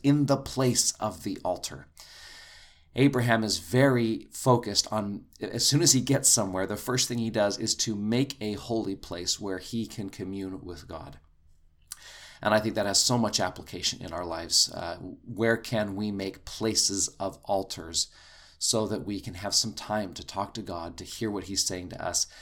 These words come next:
and to recognize the blessings that he might be giving to us or through us to others? So just two small ideas on how to secure those blessings for ourselves and for those that the Lord is trying to bless through us.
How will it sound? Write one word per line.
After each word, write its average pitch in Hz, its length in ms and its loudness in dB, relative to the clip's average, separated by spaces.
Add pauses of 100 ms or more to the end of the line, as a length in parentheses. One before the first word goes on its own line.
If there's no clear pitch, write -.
(180)
and 117 220 0
to 113 200 2
recognize 147 840 0
the 117 120 -8
blessings 113 800 0
that 95 160 -8
he 107 220 -10
might 95 360 -10
be 92 140 -8
giving 92 460 -8
to 98 320 -2
us 87 280 -2
or 85 140 -8
through 85 300 -8
us - 180 -4
to - 180 -10
others? - 360 -12 (720)
So 127 160 -2
just 160 260 2
two 165 160 4
small 117 340 6
ideas 95 440 0
on 90 80 -8
how 98 160 -4
to 95 60 -4
secure 90 380 -4
those 85 200 -8
blessings 85 560 -6
for - 160 -10
ourselves 87 560 -4
and 78 100 -18
for 90 140 -12
those 87 260 -8
that - 140 -16
the 82 80 -12
Lord 85 160 -10
is 85 80 -8
trying 85 240 -12
to 78 80 -14
bless 82 260 -10
through 80 240 -12
us. 78 220 -6